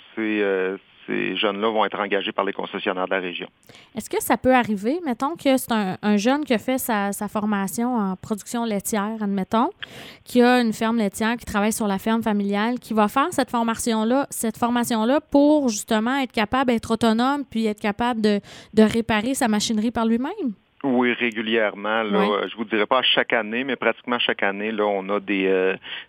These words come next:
Speaker 1: des futurs agriculteurs, dans le fond, des fils de cultivateurs qui vont reprendre l'entreprise familiale,
Speaker 2: Ouais.
Speaker 1: euh, qui s'inscrivent au D E P là, pour av-, euh, acquérir les connaissances pour réparer leur propre machinerie.
Speaker 2: OK, fait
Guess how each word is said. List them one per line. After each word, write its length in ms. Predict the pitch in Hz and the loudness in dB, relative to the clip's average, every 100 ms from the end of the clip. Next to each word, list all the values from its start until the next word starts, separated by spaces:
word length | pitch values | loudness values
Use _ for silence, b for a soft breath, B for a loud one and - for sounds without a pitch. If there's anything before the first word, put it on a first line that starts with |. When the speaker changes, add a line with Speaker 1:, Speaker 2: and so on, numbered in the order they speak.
| - | -14
Speaker 1:
des 300 | 98 104 98 | -4 -2 -2
futurs 340 | - 117 101 | -4 -2 2
agriculteurs, 640 | 107 101 101 107 - 110 | 2 0 -4 -4 0 2
dans 80 | 123 | 0
le 40 | 101 | -4
fond, 160 | 120 | -8
des 120 | 110 | -8
fils 180 | - 104 | -6 -4
de 60 | 101 | -4
cultivateurs 640 | - 95 98 98 - 104 | -8 -8 0 0 2 -2
qui 80 | 98 | -2
vont 160 | 101 95 | -6 -4
reprendre 260 | - 101 | -4 -2
l'entreprise 440 | 98 92 92 - 101 | -2 -6 -10 -10 -6
familiale, 640 | 107 98 90 92 98 107 104 | -4 -4 -2 0 2 2 0
Speaker 2:
Ouais. 340 | 185 185 208 180 | 0 0 -2 -2
Speaker 1:
euh, 100 | 185 | -4
qui 160 | - - | -4 -2
s'inscrivent 560 | 285 240 - - 120 110 | 0 0 -2 -2 -2 0
au 100 | 110 | 0
D 160 | 107 | 2
E 100 | 107 101 | 2 0
P 220 | - 110 | -2 0
là, 140 | 107 101 | 0 -2
pour 420 | - 117 117 110 | -2 -2 0 2
av-, 140 | 107 92 - | 0 -2 -6
euh, 320 | 104 95 95 104 | -2 0 2 0
acquérir 380 | - 123 123 | 0 -2 0
les 120 | 120 110 | 0 0
connaissances 800 | 117 107 - 107 110 110 107 - - | 2 0 0 -2 -2 -6 -14 -14 -8
pour 280 | 101 95 | -4 -2
réparer 380 | 107 101 101 98 | -2 0 0 2
leur 140 | 101 98 | 0 0
propre 220 | 98 92 | -4 -6
machinerie. 440 | 92 - 90 85 _ _ _ - | -6 -6 -8 -14 _ _ _ -14
Speaker 2:
OK, 180 | 208 165 | -14 -8
fait 280 | 220 269 233 | -6 -2 -2